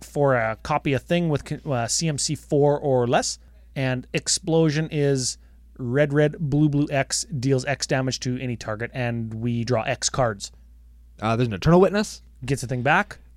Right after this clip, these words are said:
Speaker 2: Uh, there's Dual Caster Mage. We talk about him all the time.
Speaker 1: Oh, yeah. Flash, and you get to copy an instant or sorcery. Love that card.
Speaker 2: And bonus round.
Speaker 1: Bonus round. This one you have to be a little bit careful with.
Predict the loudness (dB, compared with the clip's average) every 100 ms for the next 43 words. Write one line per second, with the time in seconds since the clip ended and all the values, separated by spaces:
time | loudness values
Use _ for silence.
0 | -8 -4 -2 -2 6 8 10 8 6 4
1 | 4 4 2 2 2 2 2 2 2 2
2 | 2 4 4 4 2 -2 -2 2 4 2
3 | 0 -4 -2 0 0 -2 -2 2 2 2
4 | 2 0 -4 -2 -2 0 2 0 0 -2
5 | -2 -4 -6 -4 0 0 2 2 2 2
6 | 2 2 0 -4 -6 -2 0 2 2 4
7 | 4 0 -2 -4 0 4 6 4 2 -2
8 | 0 2 4 2 0 -4 -2 0 0 0
9 | 2 2 2 0 -4 -2 0 0 -2 0
10 | 0 0 -2 2 2 2 0 0 -2 -8